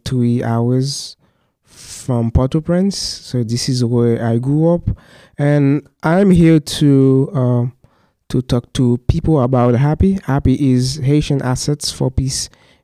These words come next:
International. It is a nonprofit in Haiti,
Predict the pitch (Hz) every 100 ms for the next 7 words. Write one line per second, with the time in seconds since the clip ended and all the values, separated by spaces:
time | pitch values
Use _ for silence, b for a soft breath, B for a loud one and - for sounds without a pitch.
0 | - 123 135 127 131 156 156 165 147 139
1 | 131 147 131 135 139 160 - 165 165 -
2 | 135 127 143 151 165